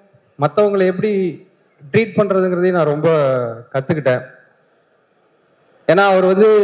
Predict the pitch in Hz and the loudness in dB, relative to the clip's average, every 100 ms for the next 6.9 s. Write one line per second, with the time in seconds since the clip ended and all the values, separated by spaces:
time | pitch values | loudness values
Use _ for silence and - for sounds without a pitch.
0 | 190 165 147 127 147 180 202 196 190 180 | 2 -2 -6 -4 -2 2 2 0 -2 0
1 | 175 156 156 160 156 151 139 - - _ | -2 -2 -2 -2 -2 0 -4 -6 -18 _
2 | _ 127 147 165 151 156 160 220 196 190 | _ -2 0 0 -2 -4 -2 0 2 2
3 | 190 180 160 190 220 - _ _ _ _ | 0 -2 0 0 -2 -10 _ _ _ _
4 | - 143 170 214 247 233 214 196 196 214 | -8 0 2 2 2 2 0 -4 -4 -2
5 | 220 226 202 185 196 208 180 175 190 180 | 0 0 -2 -2 0 0 2 0 2 0
6 | 160 170 175 160 156 151 165 175 143 | 0 0 0 0 -4 -4 -2 -2 -4